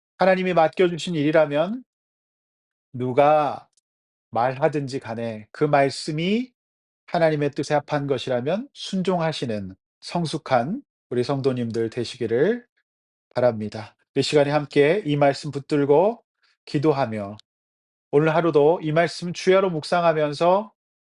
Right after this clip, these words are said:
끝까지 잠자리 들 때까지 승리하시는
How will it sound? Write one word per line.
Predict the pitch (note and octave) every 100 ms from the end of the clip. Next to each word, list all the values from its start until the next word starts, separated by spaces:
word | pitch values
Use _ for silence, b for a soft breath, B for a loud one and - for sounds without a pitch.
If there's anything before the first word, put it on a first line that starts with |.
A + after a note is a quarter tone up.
| _
끝까지 | D#3 - D3 C#3+ D3
잠자리 | D3+ D3 E3 D#3
들 | D3 C#3+
때까지 | D3+ D3 C3+ C3+
승리하시는 | - F#3+ F#3 E3+ B2+ - G#2+ G2+ F#2+